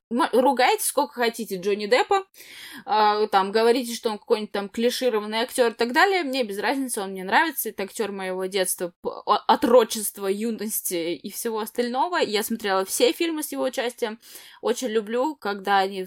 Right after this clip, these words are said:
в тандеме с Тимом Бертоном создают какую-то волшебную сказку. Ну и, конечно же, все мы ждем новый фильм Мэтта Ривза с Робертом Паттинсоном в главной роли,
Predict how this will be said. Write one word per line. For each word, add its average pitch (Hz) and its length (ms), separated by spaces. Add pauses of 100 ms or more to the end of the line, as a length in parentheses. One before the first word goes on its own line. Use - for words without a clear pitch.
(160)
в 175 280
тандеме 196 440
с - 80
Тимом 185 320
Бертоном 220 440
создают 185 680
какую-то 185 380
волшебную 180 520
сказку. - 640 (640)
Ну 311 280
и, 381 40
конечно 294 540
же, 254 240
все 247 340
мы 320 160
ждем 247 460
новый 262 340
фильм 226 400
Мэтта 214 360
Ривза 247 380
с - 100
Робертом 202 460
Паттинсоном 185 680
в - 20
главной 196 360
роли, 180 360